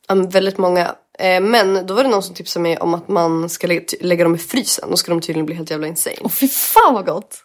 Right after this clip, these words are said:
Speaker 1: Ja, så jag måste prova det. Nu,
Speaker 2: Ja.
Speaker 1: nu, jag kan inte säga att det är veckans götte, för jag har inte provat
Speaker 2: Nej,
Speaker 1: det.
Speaker 2: men gud, det
Speaker 1: Men
Speaker 2: låter helt magiskt.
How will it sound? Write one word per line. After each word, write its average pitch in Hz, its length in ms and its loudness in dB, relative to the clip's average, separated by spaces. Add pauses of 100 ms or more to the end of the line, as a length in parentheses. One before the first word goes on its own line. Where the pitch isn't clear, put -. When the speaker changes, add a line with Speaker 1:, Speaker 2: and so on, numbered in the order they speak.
(100)
Speaker 1:
Ja, 214 200 4
så 226 100 -2
jag 233 100 2
måste 254 180 -4
prova 226 300 -6
det. - 180 -12 (320)
Nu, 202 100 -2
Speaker 2:
Ja. 285 280 8
Speaker 1:
nu, 190 60 4
jag 214 180 2
kan 226 60 -2
inte 233 180 -4
säga 240 220 -2
att 220 80 -6
det 180 60 -2
är 160 40 0
veckans 170 340 -8
götte, 175 280 -8
för 175 120 -6
jag 180 40 0
har 175 40 0
inte 170 140 -6
provat 170 300 -10
Speaker 2:
Nej, 226 80 4
Speaker 1:
det. 220 40 8
Speaker 2:
men 214 140 6
gud, 202 100 0
det 214 60 4
Speaker 1:
Men 208 100 4
Speaker 2:
låter 202 120 0
helt 190 140 0
magiskt. 214 580 0